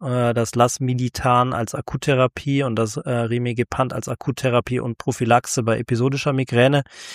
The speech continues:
ähm, werden nicht routinemäßig eingesetzt. Man muss auch aufpassen, kann natürlich auch Regresse geben. Das würde ich jetzt eher den Neurologinnen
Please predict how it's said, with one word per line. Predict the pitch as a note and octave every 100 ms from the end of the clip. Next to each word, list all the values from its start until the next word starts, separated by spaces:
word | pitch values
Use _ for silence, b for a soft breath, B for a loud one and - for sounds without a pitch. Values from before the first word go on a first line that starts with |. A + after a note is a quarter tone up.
| B B B B B -
ähm, | B2 A#2 A#2 A2+
werden | A2 A#2 B2 A#2
nicht | C3 -
routinemäßig | C3 - C#3+ D3 C#3+ C#3+ C3 A2+
eingesetzt. | A#2 C#3 B2+ C3+ -
Man | A#2
muss | A#2+
auch | - -
aufpassen, | - A#2+ - B2 B2+
kann | B2
natürlich | A2+ B2 A#2+
auch | A2+
Regresse | A#2+ - A#2 - B2+
geben. | B2 B2+
Das | A#2 -
würde | A#2+
ich | A2+
jetzt | A#2 -
eher | A2
den | A2
Neurologinnen | G#2 G2+ G2+ G#2 G#2 A2 G2+